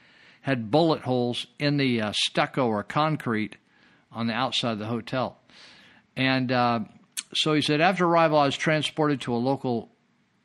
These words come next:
hotel, uh, catering to Westerners." Uh,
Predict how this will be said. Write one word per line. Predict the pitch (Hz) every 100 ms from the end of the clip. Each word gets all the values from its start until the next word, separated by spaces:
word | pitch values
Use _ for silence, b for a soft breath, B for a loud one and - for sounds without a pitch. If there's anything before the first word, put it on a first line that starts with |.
| _ _
hotel, | - 143 127 143 131 123 113 _ _ _ _ 117
uh, | 107 107 104 98 _ _ _ b b b b b -
catering | 160 156 147 131
to | 123
Westerners." | 131 123 - 123 120 120 117 - - _ _ b b b b b b b b b b _ _
Uh, | 135 127 127 127